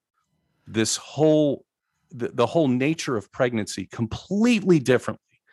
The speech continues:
We understand beyond quickening. We understand that fetal viability is stronger now,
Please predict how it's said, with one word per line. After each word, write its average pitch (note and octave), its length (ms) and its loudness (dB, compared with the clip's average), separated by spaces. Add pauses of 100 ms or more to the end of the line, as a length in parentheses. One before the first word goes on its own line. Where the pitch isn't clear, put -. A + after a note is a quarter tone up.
(380)
We D#3 180 6
understand C3+ 600 4
beyond G#2+ 720 4 (340)
quickening. - 760 -2 (840)
We A#2 140 4
understand B2 840 4
that A2+ 140 -4
fetal B2+ 240 2
viability A2+ 840 2 (360)
is A#2+ 140 2
stronger C3+ 500 2
now, G2 260 -2